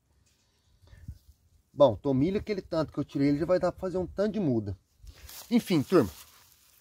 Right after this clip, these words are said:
vamos fazer o seguinte. Eu vou pegar essas mudinhas que nós já tiramos aqui tudo. E vamos ali pra dentro do berçário pra gente poder fazer elas de uma vez. E aí a gente volta aqui pra tirar as mudas de caninha da Índia.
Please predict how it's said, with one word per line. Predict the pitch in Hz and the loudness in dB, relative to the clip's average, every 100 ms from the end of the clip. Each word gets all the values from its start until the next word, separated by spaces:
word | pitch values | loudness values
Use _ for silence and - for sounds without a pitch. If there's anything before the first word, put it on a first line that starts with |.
| - | 0
vamos | 143 165 | 4 6
fazer | 170 | 8
o | 156 | 6
seguinte. | - 131 185 - - - _ _ _ _ - - - - - | 6 2 2 2 -6 -16 _ _ _ _ -20 -20 -18 -16 -6
Eu | 117 | 0
vou | 110 143 | 4 6
pegar | 170 135 123 107 - _ _ - | 6 8 8 6 2 _ _ -6
essas | - 180 - 156 | 4 4 4 0
mudinhas | 147 113 123 110 | 0 2 0 0
que | 117 | 0
nós | 110 | 0
já | 110 | -2
tiramos | - 117 110 104 | -4 -2 -2 -2
aqui | 95 - | -4 -10
tudo. | - 196 151 90 - _ _ - - - - - | 0 2 2 -2 -14 _ _ -20 -20 -20 -14 -2
E | |
vamos | 107 135 156 | 4 6 8
ali | 143 | 6
pra | 135 | 4
dentro | 120 120 | 4 4
do | 104 | 6
berçário | 120 107 - 120 123 | 4 4 2 2 2
pra | 131 | 0
gente | 127 | 0
poder | - 127 135 | -2 2 2
fazer | - 127 117 123 | 2 2 4 4
elas | 120 113 | 4 2
de | 113 | 4
uma | 131 110 | 4 6
vez. | 120 156 - - - - - - _ _ _ _ - | 6 6 2 -6 -8 -18 -20 -20 _ _ _ _ -2
E | 135 | 2
aí | 139 131 | 4 6
a | 135 | 4
gente | 143 139 | 2 0
volta | 131 147 143 139 | 6 8 8 4
aqui | 143 | -4
pra | 147 | -4
tirar | 143 156 143 | -4 0 2
as | 139 | 2
mudas | 143 139 135 | 0 0 -4
de | - | -2
caninha | 165 143 147 | 0 2 0
da | 143 160 | 0 -2
Índia. | 110 92 | -2 -8